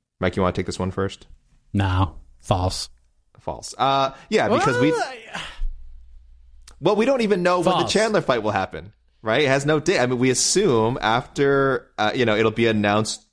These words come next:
Speaker 1: during the season, during probably one of the last two or three episodes of, uh, Tough thirty-one, hopefully. That doesn't always happen, but that is d-, the, the expectation. That has been the standard in the past.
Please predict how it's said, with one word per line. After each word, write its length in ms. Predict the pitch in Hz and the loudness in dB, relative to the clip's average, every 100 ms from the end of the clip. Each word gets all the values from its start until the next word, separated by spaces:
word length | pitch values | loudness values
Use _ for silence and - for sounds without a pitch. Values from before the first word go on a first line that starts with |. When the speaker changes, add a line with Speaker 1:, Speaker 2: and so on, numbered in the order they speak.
| - | -4
Speaker 1:
during 640 | 113 113 120 120 120 113 | 0 2 4 2 2 2
the 140 | 107 104 | 0 0
season, 640 | - 107 104 90 95 101 | 0 -2 -2 -2 -2 -2
during 240 | 104 98 | -2 -2
probably 240 | 95 101 98 | -2 -2 -2
one 100 | 92 | -2
of 60 | |
the 40 | 92 | -2
last 340 | 92 95 - | -2 -4 -6
two 120 | - 98 | -6 -6
or 60 | |
three 180 | 90 98 | -6 -6
episodes 640 | 92 101 - 92 87 90 - - | -6 -6 -4 -2 -2 -4 -8 -4
of, 440 | 92 90 87 - - - - - | -2 0 -4 -12 -20 -20 -14 -6
uh, 160 | 90 | -6
Tough 260 | - 98 - | -4 -4 -4
thirty-one, 600 | 98 92 90 85 82 98 | -2 -2 -2 -4 -4 -6
hopefully. 880 | - - 104 - 101 92 85 107 120 | -6 -2 -2 -2 -4 -4 -6 -6 -4
That 120 | 120 | -2
doesn't 220 | 131 123 | -2 0
always 240 | 113 110 | 0 0
happen, 340 | - 87 - 131 | -2 -4 -4 -4
but 100 | 95 | -2
that 120 | 92 | -2
is 160 | 90 - | -4 -8
d-, 220 | - - | -14 -16
the, 240 | - 87 | -6 -6
the 160 | 85 87 | -4 -6
expectation. 540 | 85 87 - 135 127 | -8 -4 -2 0 -2
That 100 | 104 | -2
has 120 | 95 87 | -4 -6
been 180 | 101 | -6
the 60 | 90 | -4
standard 420 | - 101 90 90 | -4 -4 -2 -4
in 40 | 85 | -6
the 80 | |
past. 420 | 82 87 82 - | -4 -4 -4 -6